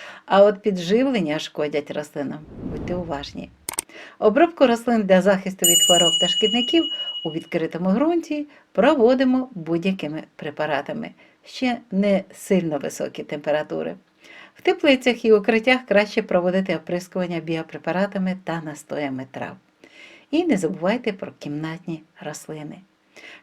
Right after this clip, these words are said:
Четвертого червня гарний час для заготівлі ягід, трав на зиму. Сушіть, заморожуйте, консервуйте. В стрільці виходять дуже сміч-,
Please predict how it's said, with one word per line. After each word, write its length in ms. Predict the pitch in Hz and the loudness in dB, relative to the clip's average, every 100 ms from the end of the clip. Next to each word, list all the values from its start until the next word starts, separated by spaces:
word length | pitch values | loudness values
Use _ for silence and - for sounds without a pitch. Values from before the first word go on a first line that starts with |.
| - | -10
Четвертого 760 | - 381 269 190 160 160 147 | -4 0 2 2 0 -8 -8
червня 640 | 165 - 330 285 190 147 151 | -4 2 2 2 -4 -12 -4
гарний 500 | 247 330 339 320 330 | 2 4 4 4 2
час 360 | 311 185 170 185 | 2 2 2 2
для 220 | 170 165 | -4 -4
заготівлі 800 | 160 170 190 190 190 170 165 147 | -2 -2 -2 -2 -4 -2 -2 -2
ягід, 460 | 165 202 220 185 147 _ | 0 2 2 -2 -10 _
трав 400 | - 170 190 196 - - _ - | -6 -2 0 -2 -8 -20 _ -10
на 180 | 151 165 | -6 -4
зиму. 400 | 180 180 160 151 - - - | -2 -2 -2 -10 -20 -20 -20
Сушіть, 720 | - - 196 240 - 185 143 - - - | -20 -2 0 0 0 -4 -4 -12 -20 -10
заморожуйте, 800 | 160 220 240 220 175 151 139 - | 2 4 6 4 2 -2 -8 -6
консервуйте. 840 | - 269 302 285 262 208 165 - - - - - | 0 0 4 2 4 2 -2 -4 -8 -10 -20 -20
В 80 | - | -20
стрільці 580 | - 180 170 170 - 196 | -4 0 2 0 0 0
виходять 500 | 170 170 143 147 170 | 0 -2 0 -2 2
дуже 400 | 233 330 302 269 | 2 2 2 0
сміч-, 380 | 254 208 196 | -2 -6 -6